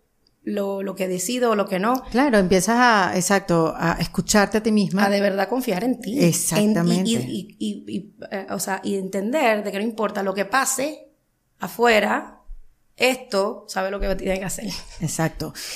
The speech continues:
Speaker 2: Y tú sabes, el otro día lo leí en Instagram, no sé en dónde lo leí, me imagino que en Instagram, que dice, Tú no necesitas otro post-it con una, con una frase bonita.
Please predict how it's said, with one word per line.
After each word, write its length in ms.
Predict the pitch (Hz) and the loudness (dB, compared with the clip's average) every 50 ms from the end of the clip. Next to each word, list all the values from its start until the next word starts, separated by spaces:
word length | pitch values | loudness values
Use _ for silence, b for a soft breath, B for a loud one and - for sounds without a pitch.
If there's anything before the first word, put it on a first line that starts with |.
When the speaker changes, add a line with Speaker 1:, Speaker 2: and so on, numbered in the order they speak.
| B B | B B
Speaker 2:
Y 120 | 208 190 | 2 2
tú 100 | - 202 | 4 4
sabes, 260 | 190 214 208 233 226 202 | 6 6 6 6 6 6
el 100 | 185 190 | 6 6
otro 160 | 185 190 190 | 6 6 6
día 100 | 208 226 | 8 8
lo 100 | 233 208 | 8 8
leí 260 | 190 175 185 185 185 | 6 6 6 6 6
en 300 | 196 208 202 - 196 185 | 4 4 2 2 4 6
Instagram, 540 | 208 214 202 - - - - - - - 185 | 6 6 4 4 0 -4 -6 -8 -10 -8 -8
no 80 | 160 | -8
sé 120 | 151 - 147 | -8 -8 -10
en 80 | 151 | -12
dónde 220 | 147 135 - - 90 | -12 -12 -14 -14 -14
lo 80 | - | -14
leí, 180 | - - - - | -14 -14 -12 -10
me 60 | 143 | -8
imagino 300 | 151 160 151 156 160 175 | -6 -6 -4 -4 -4 -4
que 60 | 180 | -4
en 80 | 180 156 | -4 -6
Instagram, 380 | 151 143 - 143 - 147 143 131 | -6 -8 -8 -8 -8 -8 -6 -6
que 60 | 165 | -4
dice, 240 | 165 160 180 160 170 B B B B B | -2 -2 -2 -2 -2 B B B B B
Tú 100 | - 208 | 0 4
no 100 | 226 262 | 4 6
necesitas 420 | 269 254 - 208 196 170 - 208 226 | 6 6 4 4 4 4 4 4 4
otro 240 | 220 226 233 214 | 4 4 2 4
post-it 500 | 220 226 214 220 214 214 - 226 220 220 | 4 4 4 4 2 0 0 -2 -2 -2
con 180 | - - 185 170 | -2 -2 -2 0
una, 600 | 170 170 170 175 180 196 202 190 180 165 151 B B B B B B B B _ | 0 0 0 0 0 0 0 -2 -2 -4 -4 B B B B B B B B _
con 160 | - 175 170 | -2 2 4
una 140 | 175 185 180 | 4 4 4
frase 260 | 196 208 208 - 214 | 4 2 2 4 2
bonita. 580 | 208 190 190 220 233 220 170 151 143 143 - | 2 2 2 0 0 0 0 -2 -2 -4 -8